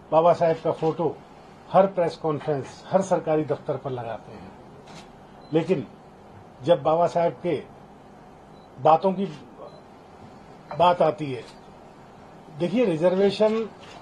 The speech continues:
तो संवैधानिक मजबूरी है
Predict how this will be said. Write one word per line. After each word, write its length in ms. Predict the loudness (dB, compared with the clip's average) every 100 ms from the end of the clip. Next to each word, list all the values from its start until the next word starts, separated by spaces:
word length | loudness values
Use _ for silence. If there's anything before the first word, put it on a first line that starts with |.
| -20 -20 -20 -20 -20 -20 -20 -8 0
तो 100 | 0
संवैधानिक 680 | 2 2 4 4 4 2 0
मजबूरी 500 | 0 0 0 0 2
है 160 | 0